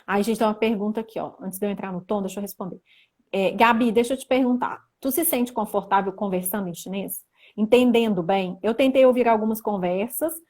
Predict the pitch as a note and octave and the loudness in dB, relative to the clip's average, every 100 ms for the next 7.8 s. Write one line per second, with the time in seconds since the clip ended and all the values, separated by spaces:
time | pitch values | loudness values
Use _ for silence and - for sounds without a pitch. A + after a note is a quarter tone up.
0 | _ _ A3+ A#3+ A#3 G3 F#3+ F#3 F#3 G#3+ | _ _ 0 2 2 2 0 0 0 0
1 | A#3+ C#4+ A3 G#3 G#3+ G#3+ G#3+ G#3+ C4 A#3 | 0 -4 -4 -2 0 0 0 0 2 2
2 | F3+ E3 F#3 - A3 A3 A3 A#3 A#3+ - | 0 -4 -10 -2 0 0 -2 -2 -2 0
3 | B3 F#3+ F#3+ G3 G#3 B3 B3 G3+ A3+ D4 | 0 0 -2 -2 -2 0 -2 0 2 0
4 | D4 E4 D4 C#4+ C#4 E4 D#4 C#4+ C4 B3+ | 2 4 4 4 2 2 2 2 2 4
5 | A3+ A#3+ C4 A#3+ A#3+ B3 B3 B3 C4+ C#4+ | 4 2 -2 -2 -2 2 2 4 2 2
6 | A3 C4 C4 F3+ _ _ - A3 A#3+ A#3+ | -2 -2 -2 -4 _ _ -2 0 2 2
7 | A#3+ B3 - B3 - C4 A3+ A#3+ | 0 2 0 0 -2 0 0 -2